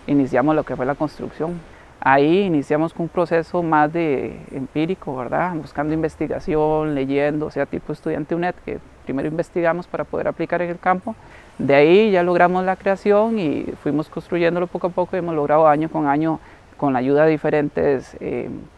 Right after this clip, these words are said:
partes de la universidad, investigación y demás, eh, un poquito más ampliarlo y generar un poquito una infraestructura más adecuada para el manejo de mariposas. Aparte del mariposario,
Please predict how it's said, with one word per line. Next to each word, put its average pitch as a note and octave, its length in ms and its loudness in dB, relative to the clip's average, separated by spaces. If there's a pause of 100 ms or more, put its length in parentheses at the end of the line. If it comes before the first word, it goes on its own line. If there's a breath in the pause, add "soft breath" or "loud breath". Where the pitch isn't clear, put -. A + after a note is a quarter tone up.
(280 loud breath)
partes C#3+ 360 2
de D#3 80 0
la D#3+ 60 -2
universidad, D#3+ 1000 0 (200)
investigación C#3 1300 -4 (340 soft breath)
y E3 80 -2
demás, F3+ 500 0
eh, C#3 160 -2
un C#3 160 -2
poquito D3+ 380 -6
más C#3 240 -2
ampliarlo C#3 600 -2
y C#3+ 140 -4 (280 loud breath)
generar B2+ 380 0
un C#3 60 -2
poquito C#3+ 480 -4
una C#3 160 0
infraestructura C#3 560 -6
más B2+ 640 -4
adecuada C#3 540 2
para - 180 -6
el - 100 -10
manejo - 300 -10
de - 60 -14
mariposas. - 640 -16
Aparte C3 420 -4
del C#3 160 -6
mariposario, D3+ 840 -8